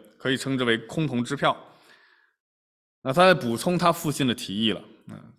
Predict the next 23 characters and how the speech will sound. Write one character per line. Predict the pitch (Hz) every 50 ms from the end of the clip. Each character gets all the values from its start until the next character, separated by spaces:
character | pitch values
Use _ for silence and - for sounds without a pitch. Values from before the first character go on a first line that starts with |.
| _
既 | - -
然 | 143 135 131 139 139
是 | 135 - 143 131 123
父 | - 165 147
亲 | 131 131 120
从 | 117 117 117 123
宏 | 123 - 127 147
观 | 160 175 170 170
经 | 160 175 175
济 | 160 160
的 | 131 117
层 | - 117 107
面 | 127 139 117 - - - - - _ _ _ _ _ _ _ -
来 | 107 113
列 | 131 151 147 127
举 | 110 107 101 98
两 | 104 95 92
家 | 101 123 123
结 | 110 - 110 107
亲 | - 147 135
的 | 120
好 | - - 95 87 95
处， | - - 135 117 -